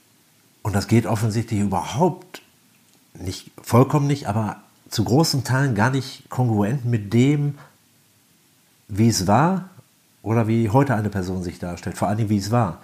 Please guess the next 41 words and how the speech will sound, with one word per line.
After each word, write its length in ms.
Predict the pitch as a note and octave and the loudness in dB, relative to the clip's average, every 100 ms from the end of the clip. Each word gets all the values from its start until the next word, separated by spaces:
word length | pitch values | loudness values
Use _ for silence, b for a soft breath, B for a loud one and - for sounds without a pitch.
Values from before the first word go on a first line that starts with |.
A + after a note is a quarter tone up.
| B B B | B B B
Ne, 120 | G#2 | -6
dass 140 | G#2 G2 | -2 -2
es 60 | G2+ | -2
da 120 | G#2 | -2
so 180 | G#2+ G2+ | 0 -2
zwei 260 | - G#2+ | -2 0
Welten 300 | A2+ A#2+ A2 | 0 -2 -4
gab, 260 | E2 E2 F2 - | -6 -6 -8 -12
weil 140 | - F#2 | -6 -2
dieses 480 | G2 G2 F#2+ - - - _ _ _ _ _ | 0 0 -4 -10 -18 -20 _ _ _ _ _
tendenziell 520 | - A#2 G#2 F#2+ G#2+ | 0 0 0 0 -2
reflektiertere 960 | G2+ G#2 - G#2 G2+ - C3 B2 A2+ A#2+ | 0 -2 -2 -2 -2 0 2 2 0 -2
schon, 520 | - A#2+ A#2 A2+ G#2 | -2 -2 -2 -4 -4
ne, 180 | A2 A#2 | -2 0
dieses 240 | A2 G#2 | 0 0
offene, 440 | - A#2+ A#2 A#2+ A#2+ B B | -2 -4 -2 -2 -2 B B
das 160 | - F#2 | -8 -2
habe 140 | G#2+ | 0
ich 200 | G2+ - | 0 -2
damals 360 | F2+ F#2+ A#2+ A#2 | -4 0 0 0
in 80 | A2 | -2
der 120 | A2+ | -2
Zeit 540 | - A#2 A#2 A#2 - - | -2 0 0 -2 -6 -14
in 200 | - G2+ | -10 -6
Verbindung 440 | G#2+ G2 G#2+ A2 | -2 -2 -2 -2
mit 120 | G2 F#2 | -2 -2
deiner 220 | G#2+ A#2 | -2 -2
Person, 540 | A2+ G2+ G#2+ G#2+ F#2 - - | -2 -2 -2 -2 -6 -14 -18
hätte 200 | - E2 | -12 -10
ich 160 | E2 - | -10 -10
gesagt, 280 | D#2+ E2 | -8 -8
willst 180 | D#2 D#2+ | -8 -10
du 40 | F2 | -10
mich 100 | F2 | -12
ja 80 | |
verarschen, 440 | D#2+ D2 E2+ G2+ G2 | -10 -8 -6 -6 -6
über 100 | F2 | -6
wen 120 | F2 | -6
sprechen 260 | - A2 A2 | -6 -6 -4
wir 120 | E2+ | -6
da? 180 | D2 D#2+ | -6 -8